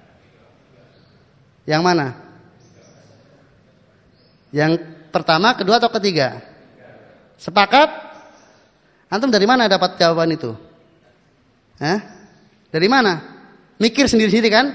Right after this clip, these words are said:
Nggak sepakat. Saya nggak, coba antum berembuk dulu nggak? Tapi semuanya sepakat. Yang ketiga.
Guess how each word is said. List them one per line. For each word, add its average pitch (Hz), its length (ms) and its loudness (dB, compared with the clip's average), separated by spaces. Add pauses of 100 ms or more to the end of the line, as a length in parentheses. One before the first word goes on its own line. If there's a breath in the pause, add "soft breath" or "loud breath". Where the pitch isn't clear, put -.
(320)
Nggak 202 160 -2 (100)
sepakat. 196 320 -4 (120)
Saya 220 160 -4
nggak, 190 160 -12 (360)
coba 196 200 -12
antum 202 120 -14
berembuk 185 280 -8
dulu 185 240 0
nggak? - 520 -4
Tapi 185 220 -6
semuanya 202 380 -4
sepakat. 170 400 -6
Yang 190 320 -2
ketiga. 135 400 -12